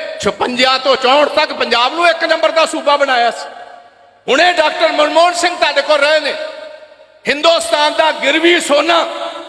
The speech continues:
Bank of England ਕੋ ਤਿੰਨਾਂ ਮਹੀਨਿਆਂ ਛੁਡਾਇਆ ਤੇ ਅੱਜ ਹਿੰਦੁਸਤਾਨ ਪਹਿਲੀਆਂ ਪੰਜ ਇਕਨੋਮਿਕ ਪਾਵਰਸ ਦੇ ਵਿੱਚ ਇੱਕ। ਜੇ ਮਨਮੋਹਨ ਸਿੰਘ ਕਰ ਸਕਦਾ,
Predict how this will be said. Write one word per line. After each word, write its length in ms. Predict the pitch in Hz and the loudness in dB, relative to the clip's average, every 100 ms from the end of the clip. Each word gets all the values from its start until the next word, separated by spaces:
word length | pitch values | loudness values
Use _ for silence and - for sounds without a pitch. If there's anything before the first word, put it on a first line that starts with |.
| - | -4
Bank 340 | 247 285 277 294 | -2 -2 0 0
of 140 | 254 | 2
England 380 | 277 277 285 302 285 | -2 0 0 0 0
ਕੋ 180 | 254 - - - - | 0 0 -8 -8 -2
ਤਿੰਨਾਂ 320 | 359 359 359 | 0 2 2
ਮਹੀਨਿਆਂ 380 | 330 262 269 285 | 0 0 0 0
ਛੁਡਾਇਆ 540 | 262 240 240 254 240 - - - - | 0 0 2 2 0 -4 -12 -10 -2
ਤੇ 220 | 262 262 | 0 0
ਅੱਜ 140 | 269 | -2
ਹਿੰਦੁਸਤਾਨ 880 | 294 220 220 262 269 - 240 262 294 269 - - - | -2 -2 0 2 2 0 0 0 0 -4 -12 -8 0
ਪਹਿਲੀਆਂ 460 | 330 339 330 311 | 2 2 2 0
ਪੰਜ 360 | 294 262 269 285 | 2 0 0 -2
ਇਕਨੋਮਿਕ 520 | 269 254 233 254 294 | -4 0 0 2 -2
ਪਾਵਰਸ 440 | - 247 247 254 | -2 -2 0 -2
ਦੇ 160 | 247 247 | 0 0
ਵਿੱਚ 220 | 226 - | 0 0
ਇੱਕ। 120 | 208 - - - - - - _ _ | -6 -8 -14 -18 -20 -20 -20 _ _
ਜੇ 80 | 202 | -4
ਮਨਮੋਹਨ 440 | 214 208 214 269 269 | -2 -2 2 2 2
ਸਿੰਘ 220 | 277 254 | -2 -2
ਕਰ 200 | 262 233 | -2 -2
ਸਕਦਾ, 460 | - 247 247 214 | -2 -2 -2 -4